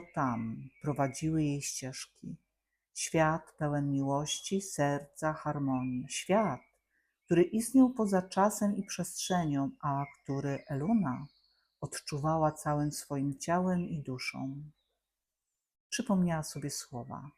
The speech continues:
które kiedyś usłyszała. "Kiedy żyjesz w sercu, łączysz się z sercem ziemi, łączysz się z sercem słońca. To jest klucz."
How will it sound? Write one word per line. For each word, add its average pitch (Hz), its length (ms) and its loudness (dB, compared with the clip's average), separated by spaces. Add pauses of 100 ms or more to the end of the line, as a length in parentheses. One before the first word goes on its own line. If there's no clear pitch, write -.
(300)
które 143 180 0
kiedyś 147 380 -2
usłyszała. 135 840 -4 (1600)
"Kiedy 143 480 -2
żyjesz 175 540 0
w - 40 -10
sercu, 185 640 -4
łączysz 165 800 0
się - 220 -2
z - 140 -8
sercem 156 640 -2
ziemi, 131 720 -4 (680)
łączysz 151 720 0
się - 200 -4
z 180 160 -8
sercem 165 580 0
słońca. 139 920 -4 (640)
To 160 300 2
jest 185 400 2
klucz." - 760 -2